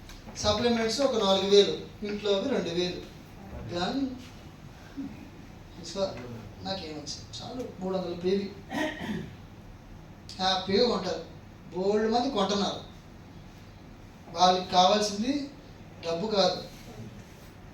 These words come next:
ఆయుష్. మన వెస్టీజ్లో ఉన్నది ఆయుష్. ఆ విషయాన్ని వాళ్ళు అర్థం చేసుకునేలా మీరు చేయాలి. దాని తర్వాత వాళ్ళకి ఈ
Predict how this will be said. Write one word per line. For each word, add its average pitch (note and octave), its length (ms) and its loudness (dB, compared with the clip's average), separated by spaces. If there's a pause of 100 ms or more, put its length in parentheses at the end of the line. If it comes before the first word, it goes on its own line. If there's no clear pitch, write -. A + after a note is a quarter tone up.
(100)
ఆయుష్. F#3 300 -4 (960)
మన F3 180 -4
వెస్టీజ్లో G3 460 0
ఉన్నది F3+ 300 2 (1120)
ఆయుష్. - 300 -8 (540)
ఆ F3 120 0
విషయాన్ని B3 400 8
వాళ్ళు F#3+ 240 10
అర్థం G3+ 220 0
చేసుకునేలా F#3+ 500 0
మీరు F#3+ 280 -2
చేయాలి. C#3+ 260 -10 (1040)
దాని F#3+ 240 6
తర్వాత G#3+ 360 8 (120)
వాళ్ళకి G#3 320 4 (560)
ఈ F3 100 -2